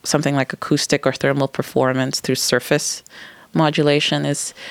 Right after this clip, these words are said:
sort of a, a nice overlap or a Venn diagram to sort of, uh, probe the design, um, of the panels visually. Um, in another project that I did in,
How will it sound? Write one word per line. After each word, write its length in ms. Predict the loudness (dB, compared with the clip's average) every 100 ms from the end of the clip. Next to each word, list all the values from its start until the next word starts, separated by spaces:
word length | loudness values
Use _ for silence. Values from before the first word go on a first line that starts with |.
| -14 -16 -6
sort 280 | 2 4 4
of 120 | 4
a, 240 | 4 4 2
a 60 |
nice 340 | 4 4 2 2
overlap 640 | 2 2 2 2 0 -4 -14 -6 0
or 120 | 0
a 40 |
Venn 240 | 2 2 4
diagram 520 | 2 2 2 0 -2
to 140 | -2
sort 280 | 0 2 0
of, 320 | -2 -4 -16 -14 -4
uh, 160 | -2 -2 -2
probe 360 | 2 2 0 -2
the 60 |
design, 600 | 0 2 2 0 -2 -4 -8 -18 -20 -20 -20 -20 -14 -2
um, 380 | 0 2 0 -2
of 120 | 0
the 60 | 0
panels 480 | 0 0 0 -2 -2
visually. 640 | -2 0 0 0 0 -4 -10 _ _ _ -2
Um, 600 | 0 2 0 -4 -6 -10 _ -20 -20 -10 -10 -10 -16 -20 -20 _
in 360 | 4 6 6 4
another 300 | 4 6 4
project 540 | 2 2 2 2 0 2
that 120 | 4
I 120 | 4
did 500 | 4 4 4 4 2
in, 520 | 0 0 0 -2 -6